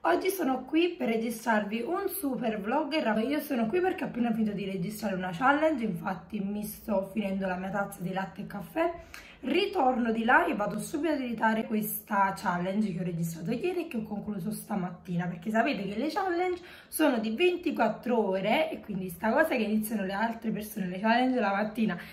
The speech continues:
e le finiscono la sera non sono ventiquattro ore, quindi mm, mm, mm, non si fa. E quindi nulla, io a parte gli scleri, sono le otto e mezza neanche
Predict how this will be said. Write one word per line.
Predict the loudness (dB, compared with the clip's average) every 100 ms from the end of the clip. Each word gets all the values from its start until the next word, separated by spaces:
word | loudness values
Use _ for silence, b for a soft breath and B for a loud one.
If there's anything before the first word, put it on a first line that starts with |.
| B
e | 4
le | 4
finiscono | 4 2 0 -2 2
la | 2
sera | 4 2 2 0
non | 0 0
sono | 0 0
ventiquattro | 0 -2 -2 -2 -2 -2 0
ore, | 0 -2 -4 B B B
quindi | -4 -4 -4 -6 -8 -14 -8
mm, |
mm, | -6 -6 -4 -2
mm, | -2
non | -2
si | -2 -4
fa. | 0 -2 -2 -12 B B B B -8
E | -4
quindi | -2 -2
nulla, | 0 -2 -2
io | -2 -2
a | -4
parte | -6 -10 -8
gli | -4 -4
scleri, | -6 -6 -2 0 0 0 -4 -14
sono | -12 -6 -4
le | -2
otto | -2 -2 -2
e |
mezza | -2 -2 -4 -2 0 2
neanche | 4 4 0 -2 -2 -2 -4 -4